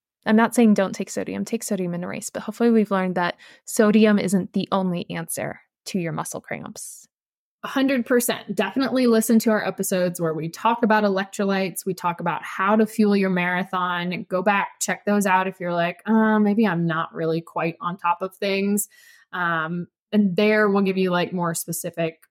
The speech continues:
Speaker 2: recommendations and details to kind of help with that. But I think we talked about two topics today that are actually fairly common, even if they are not talked about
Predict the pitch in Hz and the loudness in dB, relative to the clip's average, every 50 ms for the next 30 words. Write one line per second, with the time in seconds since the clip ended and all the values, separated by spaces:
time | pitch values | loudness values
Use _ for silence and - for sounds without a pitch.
0 | _ 190 175 170 175 170 170 - 175 165 165 165 165 151 165 165 - - 160 156 | _ -14 -6 -4 -4 -4 -4 -4 -6 -4 -4 -4 -4 -6 -6 -8 -10 -12 -14 -14
1 | 160 160 165 - - 170 170 160 160 160 - - 156 160 165 165 - - - - | -16 -16 -16 -12 -10 -8 -8 -8 -12 -18 -16 -12 -10 -8 -8 -8 -10 -14 -16 -16
2 | 147 151 - - - 139 - - - - - _ - - - - - - 185 - | -16 -16 -16 -14 -14 -14 -14 -12 -16 -16 -14 _ -8 -8 -8 -8 -10 -14 -8 -6
3 | 156 117 - - _ _ _ _ _ _ _ _ _ _ _ - 202 - 349 427 | -6 -6 -6 -10 _ _ _ _ _ _ _ _ _ _ _ -6 0 2 2 2
4 | 480 - 480 480 - - 285 285 285 - 247 240 220 165 - - - - 285 240 | 2 2 0 0 2 2 0 0 0 0 0 0 0 0 -2 -2 0 0 2 2
5 | - 240 214 208 - - 180 - - - - - 170 175 165 175 180 196 196 180 | 2 2 0 0 0 -2 -4 -4 -6 -8 -6 -4 -2 -2 0 0 0 -2 -2 -2
6 | - 214 240 - - - - 285 285 285 262 - - - - - 233 226 240 262 | -2 -2 -4 -4 -6 -6 -4 -2 -2 -2 -2 -4 -8 -16 -4 -2 0 2 2 2
7 | 262 262 233 - - 214 185 185 196 220 233 240 240 247 - - 208 196 214 214 | 0 -2 -4 -4 -4 -2 0 2 2 2 4 4 2 2 2 0 0 2 2 2
8 | 226 214 - 226 202 196 190 202 180 196 - - - - 180 190 - - 202 208 | 2 2 0 -2 0 0 0 0 0 -2 -4 -4 -6 -6 -6 -6 -6 -6 -4 -2
9 | 214 214 220 | -2 -2 -4